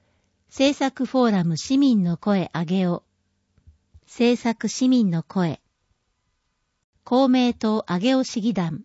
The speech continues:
公明党。日本共産党上尾市議団。日本共産党。会派に属さない議員は無会派と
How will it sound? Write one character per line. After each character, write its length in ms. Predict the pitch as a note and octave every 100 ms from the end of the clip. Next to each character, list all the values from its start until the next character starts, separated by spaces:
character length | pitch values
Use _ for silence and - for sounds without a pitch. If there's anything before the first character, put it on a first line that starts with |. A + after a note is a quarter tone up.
| _ _ _ _ _ _ -
公 240 | G3+ G3+
明 220 | G3 F3+
党。 360 | E3+ F3+ D#3+ - _ _ _ _ _ _ _ _ _ _ _ _ _ _ -
日 120 | G#3+
本 260 | A3 D4 A#3+
共 220 | A3+ A#3
産 280 | - A#3 G#3+
党 380 | - G3 F#3 -
上 300 | - F3+ B3
尾 80 | C4
市 180 | - A3+
議 120 | G#3+
団。 300 | F3+ D#3+ D3 - _ _ _ _ _ _ _
日 160 | G3 G3
本 220 | B3 A3+
共 220 | - F#3+
産 300 | G3 G3+ F#3
党。 360 | - F3 E3 - _ _ _ _ _ _ _ _ _ _ _ _ _ _ _
会 200 | - D4
派 180 | D#4 B3+
に 140 | A3+ F3+
属 200 | G3 -
さ 200 | C4 A#3+
な 120 | G#3+
い 120 | F#3
議 140 | G#3
員 260 | G#3+ G3 F3
は 240 | F3 F3+ _ _ _
無 160 | G3 G3+
会 260 | - C#4+ A3+
派 320 | D#3 F3+ - _ -
と 120 | C#4+